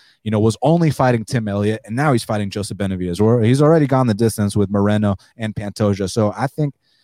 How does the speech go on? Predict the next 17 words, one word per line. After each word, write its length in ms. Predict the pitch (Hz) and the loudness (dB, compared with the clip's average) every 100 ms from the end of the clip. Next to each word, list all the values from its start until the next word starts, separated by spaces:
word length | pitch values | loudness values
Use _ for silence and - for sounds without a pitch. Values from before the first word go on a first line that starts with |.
| _ - | _ -6
he's 220 | 113 110 | -4 -2
been 140 | 113 | -4
properly 500 | - 117 120 131 123 | -2 -2 0 2 0
groomed 560 | 110 120 131 208 110 101 _ _ | 0 2 4 4 0 -4 _ _
for 100 | - | -6
this 180 | 110 107 | -2 -2
opportunity. 720 | 113 107 101 - 110 95 92 87 _ _ - | -4 -6 -8 -10 -8 -6 -8 -12 _ _ -10
And 140 | 127 123 | -6 -4
again, 260 | 127 117 | -2 -2
if 100 | 113 | -2
this 140 | 156 175 | -4 -4
was 120 | 151 | -6
a 60 | |
couple 260 | 147 151 - | -4 -4 -2
of 60 | 120 | 0
years 200 | 147 147 | 0 0
ago, 260 | 156 156 | 2 0